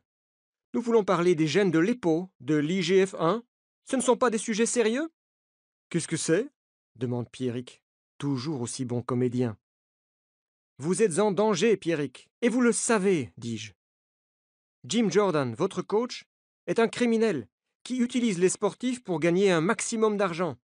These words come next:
Pour lui, vous êtes un animal de laboratoire.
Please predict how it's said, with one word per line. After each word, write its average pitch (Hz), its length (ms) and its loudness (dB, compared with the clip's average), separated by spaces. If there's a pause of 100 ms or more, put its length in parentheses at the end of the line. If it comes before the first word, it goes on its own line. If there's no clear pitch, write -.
(400)
Pour 220 160 -2
lui, 294 300 -2 (480)
vous 151 180 -2
êtes 160 120 0
un 165 120 2
animal 196 420 2
de 190 80 2
laboratoire. 185 760 -2